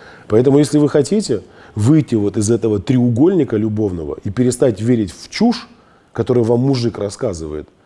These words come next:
любовник ваш: «Завтра, послезавтра, послепослезавтра мы с женой не спим». Да, конечно, не спим. Все он там спит. Так отрабатывает, что мама дорогая.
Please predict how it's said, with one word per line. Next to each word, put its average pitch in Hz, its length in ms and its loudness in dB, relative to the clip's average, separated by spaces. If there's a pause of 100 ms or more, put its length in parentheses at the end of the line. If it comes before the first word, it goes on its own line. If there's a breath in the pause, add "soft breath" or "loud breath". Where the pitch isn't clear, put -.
(280 soft breath)
любовник 110 640 0
ваш: - 200 -20 (300 soft breath)
«Завтра, 113 340 0
послезавтра, 101 600 -10
послепослезавтра 92 960 -6
мы 98 160 -4
с - 20 -6
женой 101 280 -4
не 90 120 -6
спим». 151 380 -10 (120)
Да, 95 60 -10
конечно, 123 560 -4
не 101 160 -6
спим. 107 380 -12 (300 soft breath)
Все - 160 0
он 190 120 2
там 170 180 0
спит. 107 420 -8 (220)
Так 147 200 0
отрабатывает, 127 680 0
что - 160 -12
мама 117 220 0
дорогая. 107 520 -4